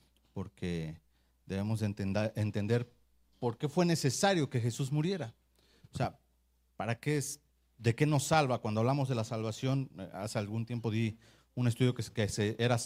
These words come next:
precisamente acerca del tema de la salvación. Y les decía, "Bueno, ¿de qué te salva Jesús?" Y,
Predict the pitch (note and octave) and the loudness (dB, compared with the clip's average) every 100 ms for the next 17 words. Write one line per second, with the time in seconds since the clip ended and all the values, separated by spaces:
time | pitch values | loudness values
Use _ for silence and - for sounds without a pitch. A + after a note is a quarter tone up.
0 | - G#2+ - A#2 A#2+ A2+ - A#2 A2+ G2+ | -4 -4 0 0 0 -2 -2 -2 -2 -2
1 | F2+ A2+ A2 F#2+ F2+ - F2+ F2 F#2 - | -2 -2 0 -2 -4 -4 -4 -4 -4 -4
2 | F#2+ F2+ _ _ - - - B2 B2 A#2 | -4 -6 _ _ -20 -16 -4 -2 0 -2
3 | D#3 F3 D#3 D3 F3+ G3 - F3 C#3+ A#2 | -2 0 -2 -4 -6 -6 -4 -2 -2 -2
4 | G2+ - D#2+ - - - G#2+ | -6 -8 -12 -16 -20 -12 -10